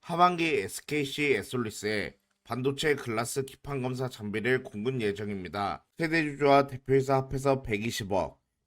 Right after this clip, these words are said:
대표이사 같은 경우는 사십억 매집했죠. 이천 원대에서 사십억 했고, 최대 주주는 팔십억, 총 백이십억 지분 늘렸습니다.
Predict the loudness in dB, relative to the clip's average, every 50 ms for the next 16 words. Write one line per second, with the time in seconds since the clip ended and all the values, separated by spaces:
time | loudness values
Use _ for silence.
0 | _ -12 -12 -4 -2 0 0 2 2 2 4 4 2 0 0 -2 0 2 2 2
1 | 2 0 0 -2 -2 -4 -4 -4 -4 -4 -2 0 0 0 0 0 -2 -2 -2 -2
2 | -4 -10 -16 -12 _ -2 0 0 0 0 -2 -6 _ _ _ _ _ _ -12 -10
3 | -6 -4 -2 -2 -2 -2 0 2 2 2 2 2 2 0 0 0 -2 -6 -8 -8
4 | -8 -6 -4 -4 -4 -4 -8 _ _ _ -18 -18 -18 _ -4 -2 0 2 0 0
5 | -2 -6 _ -20 -20 _ _ _ -12 -8 -6 -2 0 2 2 0 0 -6 -8 -4
6 | -4 -2 0 0 -2 -2 -2 -2 -2 -2 -2 -2 -2 -2 -2 -2 -2 -4 _ _
7 | _ _ _ _ -14 -10 -8 -8 -6 -8 -8 -6 -4 -4 -2 -2 -2 -2 -2 -2
8 | 0 -2 -2 -4 -8 -10 -8 -6 -6 -6 -4 -4 -4 -4 -2 -4 -4 -4 -6 -8
9 | -10 -8 -4 -2 0 0 0 0 -4 -8